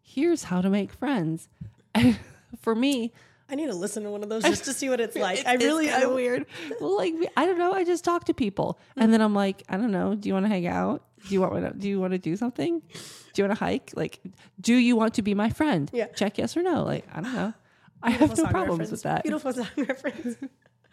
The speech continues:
Speaker 2: Yeah, I don't even know how we did it. It was just kinda like, it kept coming to spin, and then,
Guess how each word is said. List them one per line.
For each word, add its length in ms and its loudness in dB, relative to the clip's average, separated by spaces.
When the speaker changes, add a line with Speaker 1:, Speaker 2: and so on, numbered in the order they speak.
Speaker 2:
Yeah, 180 2
I 40 -2
don't 100 -2
even 160 -2
know 100 0
how 120 0
we 140 0
did 160 2
it. 40 2
It 40 0
was 120 -4
just 160 -8
kinda 200 -2
like, 340 -6
it 200 -8
kept 160 -2
coming 200 -4
to 60 -8
spin, 280 -6
and 80 -6
then, 140 -8